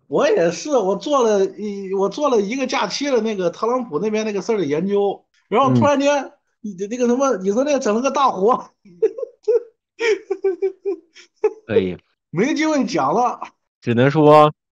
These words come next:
Speaker 1: 没事，我先陪你聊半小时，然后我就
Speaker 2: 行。
Speaker 1: 把我这边，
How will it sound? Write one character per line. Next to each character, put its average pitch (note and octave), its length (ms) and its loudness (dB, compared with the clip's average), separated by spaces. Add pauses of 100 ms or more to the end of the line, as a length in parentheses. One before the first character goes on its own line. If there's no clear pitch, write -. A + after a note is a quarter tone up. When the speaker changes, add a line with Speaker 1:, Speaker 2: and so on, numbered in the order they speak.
(100)
Speaker 1:
没 E3 140 -8
事， A#3 80 0
我 C3+ 120 -4
先 G3 120 -4
陪 A#3+ 100 -2
你 A3 80 0
聊 A2+ 220 -4
半 G3+ 160 -2
小 G2+ 120 -6
时， F#2 200 -18
然 F#2+ 100 -12
后 C#3+ 60 -4
我 D3+ 120 -4
就 A#2+ 120 2
Speaker 2:
行。 B2+ 160 4
Speaker 1:
把 A#2 120 -2
我 D3 140 -6
这 D#3+ 100 -4
边， D#3 300 -6